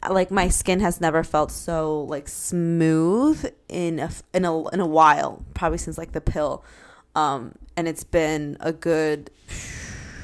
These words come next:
maybe two years since I've been off of it. Um, so you can see,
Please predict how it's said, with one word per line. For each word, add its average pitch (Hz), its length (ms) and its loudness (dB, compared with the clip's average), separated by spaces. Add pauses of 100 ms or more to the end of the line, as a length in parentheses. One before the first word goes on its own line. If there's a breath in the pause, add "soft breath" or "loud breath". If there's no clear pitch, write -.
(180 loud breath)
maybe 156 360 -2
two 175 280 -2
years 151 420 -2
since 151 240 -6
I've 139 180 -4
been - 160 -2
off - 280 -4
of - 80 -8
it. - 220 -8 (680 loud breath)
Um, 131 480 -4
so 139 320 -4
you 147 180 -6
can 151 160 -6
see, 147 520 -8